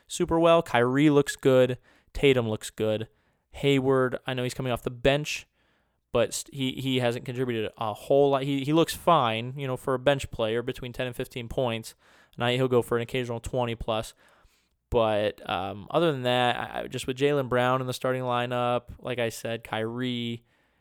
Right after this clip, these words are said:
Jason Tatum, Horford,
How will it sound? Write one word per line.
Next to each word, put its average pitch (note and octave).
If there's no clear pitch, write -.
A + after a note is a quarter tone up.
Jason A#2
Tatum, A2+
Horford, A#2